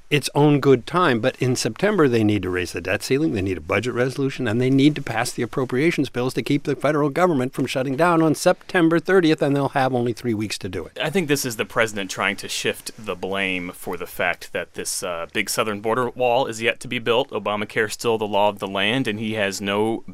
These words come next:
Speaker 2: big-ticket agenda items to show for his last six months in office.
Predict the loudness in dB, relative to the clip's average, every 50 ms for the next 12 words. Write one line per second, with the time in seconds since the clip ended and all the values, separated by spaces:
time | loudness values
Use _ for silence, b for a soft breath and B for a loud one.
0 | -8 -4 -4 -4 -2 -4 -6 -8 -4 -4 -4 -4 -4 -4 -4 -4 -2 0 0 0
1 | 0 0 -2 -4 -8 -10 -12 -10 -8 -6 0 4 6 6 6 4 2 -2 -6 -8
2 | -8 -6 -4 -4 -4 -4 -4 -6 -8 -8 -10 -10 -10 -10 -10 -10 -12 -10 -8 -8
3 | -8 -2 -2 -2 -2 -4 -10